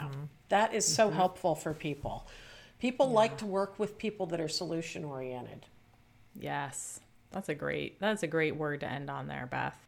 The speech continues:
Speaker 2: Woohoo!
Speaker 1: Woohoo! Okay, so I hope that this was helpful for you all and that it kind of maybe answered some of your questions. I hope it also didn't scare you off.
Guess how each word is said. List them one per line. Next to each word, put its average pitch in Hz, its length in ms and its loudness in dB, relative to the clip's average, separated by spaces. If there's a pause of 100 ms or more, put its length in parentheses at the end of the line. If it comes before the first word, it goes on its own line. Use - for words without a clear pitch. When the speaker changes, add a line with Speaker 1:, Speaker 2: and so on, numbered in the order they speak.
(220)
Speaker 2:
Woohoo! 403 580 2 (400)
Speaker 1:
Woohoo! 466 760 12 (240)
Okay, 240 380 12
so 254 220 10
I 247 80 12
hope 302 320 6
that 269 180 4
this 214 240 8
was 196 120 2
helpful 202 280 6
for 190 120 -2
you 175 200 4
all 160 260 8
and 156 160 0
that 156 120 4
it 151 200 2
kind 185 140 0
of 160 140 -2
maybe 160 340 -2
answered 170 300 -2
some 170 100 -2
of 165 60 0
your 156 120 0
questions. 202 580 4
I 196 100 6
hope 254 200 8
it 302 100 8
also 208 260 6
didn't 190 260 0
scare 180 380 0
you 170 300 0
off. - 460 0